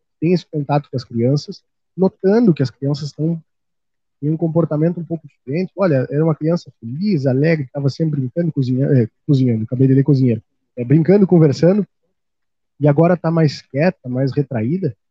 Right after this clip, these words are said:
e acaba vendo até alguém ali colocou que, eu vou até procurar aqui o comentário, a Karen Tatiele Pinheiro, até através do desenho, o olho é clínico do professor. Nota, né, através de alguns traços, enfim, algumas representações,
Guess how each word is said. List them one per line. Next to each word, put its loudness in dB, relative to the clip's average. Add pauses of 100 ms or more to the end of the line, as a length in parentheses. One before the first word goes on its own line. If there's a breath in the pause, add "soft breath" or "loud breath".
(440)
e -2
acaba 2
vendo 4
até 2
alguém 2
ali 4
colocou 2
que, -4 (500)
eu -8
vou 0
até -6 (520)
procurar -2
aqui -6
o -6
comentário, 0
a 0
Karen 0
Tatiele 0
Pinheiro, -4
até -4
através 2
do 2
desenho, 2
o 4
olho 4 (120)
é -4
clínico -2
do 0
professor. -4 (360)
Nota, 0
né, -4 (340)
através -2
de 2
alguns -4
traços, -4
enfim, -8
algumas -2
representações, -4